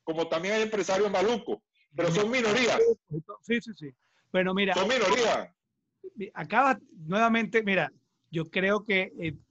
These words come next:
Speaker 2: tenemos unas obligaciones más tarde, pero podemos agarrar unos minuticos más.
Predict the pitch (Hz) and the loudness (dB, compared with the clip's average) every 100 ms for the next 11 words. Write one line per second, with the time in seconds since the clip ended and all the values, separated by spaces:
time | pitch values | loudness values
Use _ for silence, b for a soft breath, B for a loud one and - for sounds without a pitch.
0 | 185 240 - 156 151 226 254 262 226 175 | -20 -20 -8 -4 -2 0 4 4 4 2
1 | 160 202 214 196 220 220 196 160 170 202 | 2 0 0 2 2 2 2 0 4 4
2 | 190 165 196 202 175 156 165 170 185 170 | 4 4 4 4 2 2 0 2 2 2
3 | 139 127 139 120 - | 0 -2 -2 -2 -4